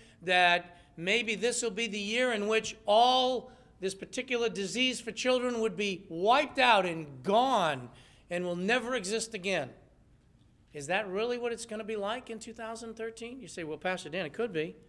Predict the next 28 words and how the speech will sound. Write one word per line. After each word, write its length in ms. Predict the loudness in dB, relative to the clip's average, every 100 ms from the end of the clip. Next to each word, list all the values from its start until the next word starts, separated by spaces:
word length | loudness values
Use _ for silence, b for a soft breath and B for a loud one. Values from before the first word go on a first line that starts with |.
| b b b b
Well, 140 | -2 0
let's 160 | 0
see 100 | 0
what 140 | 0 0
he 60 |
says. 280 | 2 2 2 -2 -20 -20 -20 _ b b b b
He 100 | b
says, 220 | 2 4 8
"I 120 | 8
want 280 | 10 6 6
you 80 |
to 80 | 2
realize," 1000 | 4 4 6 8 8 8 6 4 -2 -10 -4
now 160 | 2
notice 320 | 4 4 2 2
this, 300 | 4 4 0
he 80 |
starts 380 | -4 0 2 0
very 200 | 0 0
simple. 480 | 0 -2 -4 -6 -10 -16 -20 -20 _ _ _ -20 b b b b b
"In 100 | 2
the 80 | 4
last 420 | 8 10 10 8
days, 320 | 8 8 8
difficult 880 | 2 2 4 6 4 4 6 4 4
times 640 | 4 8 10 10 8 4 -2 -8 -6
will 600 | 8 10 12 10 6 -4 -8
come." 520 | 8 12 12 12 6